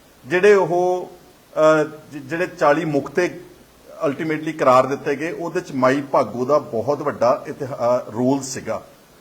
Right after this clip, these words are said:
ਗੁਰੂ ਗੋਬਿੰਦ ਸਿੰਘ ਜੀ ਨੇ ਜਦੋਂ ਉੱਥੇ ਲੜਾਈ ਲੜੀ, ਤਾਂ ਉਦੋਂ ਜਿਹੜੇ, ਜਿਹੜੇ ਪਹਿਲਾਂ, ਅ, ਵਿਦਾਵਾ ਦੇ ਗਏ ਸੀਗੇ ਗੁਰੂ ਸਾਹਿਬ ਨੂੰ, ਉਹ ਚਾਲੀਆਂ ਨੂੰ ਉਹਨੇ ਮੋਟੀਵੇਟ ਕੀਤਾ, ਆਪ ਮੋਹਰੇ ਲੱਗੀ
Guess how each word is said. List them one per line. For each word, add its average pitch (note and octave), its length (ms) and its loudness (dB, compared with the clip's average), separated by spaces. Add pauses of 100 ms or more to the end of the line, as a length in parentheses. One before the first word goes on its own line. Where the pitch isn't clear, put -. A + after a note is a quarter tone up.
(240)
ਗੁਰੂ D3 140 -4
ਗੋਬਿੰਦ D3+ 320 -2
ਸਿੰਘ F#3 220 -6
ਜੀ F3+ 120 -10
ਨੇ F3+ 120 -4
ਜਦੋਂ E3 300 -4
ਉੱਥੇ E3 260 -4
ਲੜਾਈ C3 280 2
ਲੜੀ, D3 500 -2 (640)
ਤਾਂ E3+ 80 2
ਉਦੋਂ F3 280 2
ਜਿਹੜੇ, F3+ 240 -4 (500)
ਜਿਹੜੇ D#3+ 220 -2
ਪਹਿਲਾਂ, E3+ 460 4
ਅ, - 340 -8
ਵਿਦਾਵਾ C3+ 500 6
ਦੇ E3 200 2
ਗਏ D3+ 160 0
ਸੀਗੇ A2 380 -6 (1080)
ਗੁਰੂ C#3 180 -2
ਸਾਹਿਬ D#3+ 300 6
ਨੂੰ, G#2 220 -4 (920)
ਉਹ F3 80 -6 (140)
ਚਾਲੀਆਂ G#3+ 440 0
ਨੂੰ G3 140 -2
ਉਹਨੇ F#3 120 -4
ਮੋਟੀਵੇਟ C#3 460 -8
ਕੀਤਾ, D#3+ 440 -8 (560)
ਆਪ E3+ 240 8
ਮੋਹਰੇ D#3+ 340 4
ਲੱਗੀ F3 380 0